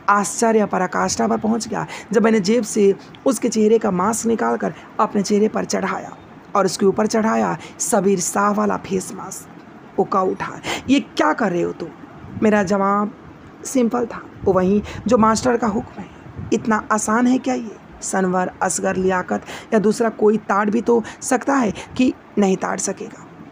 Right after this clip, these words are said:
वजह, अपने गुरु यानी मास्टर अल्फांसी को क्या आप कोई कमज़ोर स्कीम बनाने वाला शख्स समझते हैं? इस काम के लिए उन्होंने बिल्कुल सही आदमी को चुना है।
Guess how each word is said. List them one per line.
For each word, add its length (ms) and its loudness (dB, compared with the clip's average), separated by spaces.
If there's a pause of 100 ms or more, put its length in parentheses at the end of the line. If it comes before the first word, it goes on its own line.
(100)
वजह, 240 4 (1080)
अपने 200 2
गुरु 200 6
यानी 280 4
मास्टर 400 2
अल्फांसी 600 0
को 160 2 (280)
क्या 120 4
आप 300 0
कोई 260 4 (260)
कमज़ोर 480 4 (300)
स्कीम 400 4
बनाने 280 4
वाला 220 2
शख्स 340 -2
समझते 380 0
हैं? 220 -10 (320)
इस 120 2
काम 240 0
के 80 -2
लिए 100 4
उन्होंने 340 4 (260)
बिल्कुल 260 4
सही 260 2
आदमी 300 -2
को 80 -6
चुना 260 -8
है। 280 -16